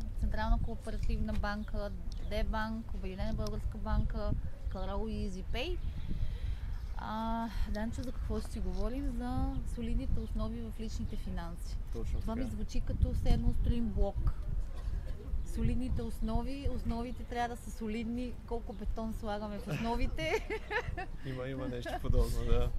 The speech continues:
Speaker 1: Добре, еми, надявам се да атмосферните условия този път да не възпрепятстват нормалното протичане на тази част от деня.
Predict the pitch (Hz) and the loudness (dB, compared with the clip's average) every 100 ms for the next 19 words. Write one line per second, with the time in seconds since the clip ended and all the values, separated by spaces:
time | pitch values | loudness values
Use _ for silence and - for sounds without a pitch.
0 | - 208 196 190 208 240 220 220 233 226 | -2 -2 -4 -2 -2 0 0 0 2 4
1 | 240 233 269 302 277 262 285 277 277 - | 4 2 -2 -2 -2 -2 -2 -2 -2 0
2 | - - - - - 254 240 - 269 277 | -2 0 0 0 0 0 0 0 -2 0
3 | - 269 - 277 269 269 262 269 262 - | 2 2 2 0 -2 -4 -4 -4 -4 -6
4 | 233 240 240 226 202 - 208 - - 214 | -6 -6 -4 -2 0 -2 -4 -8 -6 -6
5 | - 226 - - 214 - 208 208 214 214 | -4 -2 -2 -4 -6 -4 -2 -2 0 2
6 | 214 - - 208 - - 202 190 185 180 | 2 2 -4 -6 -4 -4 -4 -2 -2 -2
7 | 180 175 175 185 185 190 - - - - | -2 -4 -4 -2 -4 -4 -8 -8 -8 -8
8 | - - - - - - 180 190 220 | -8 -8 -10 -10 -10 -8 -6 -4 -4